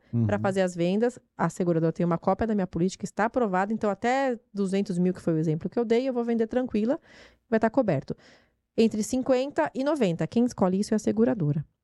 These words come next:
Speaker 1: Algumas seguradoras, a maioria dá cinquenta por cento, mas tem umas que a gente consegue negociar setenta, oitenta.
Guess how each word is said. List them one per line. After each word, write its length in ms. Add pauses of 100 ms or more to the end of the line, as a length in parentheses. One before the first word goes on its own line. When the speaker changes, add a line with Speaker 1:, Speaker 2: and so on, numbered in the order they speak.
(480)
Speaker 1:
Algumas 340
seguradoras, 440
a 60
maioria 280
dá 100
cinquenta 380
por 140
cento, 320
mas 160
tem 120
umas 140
que 100
a 40
gente 120
consegue 360
negociar 400
setenta, 720
oitenta. 640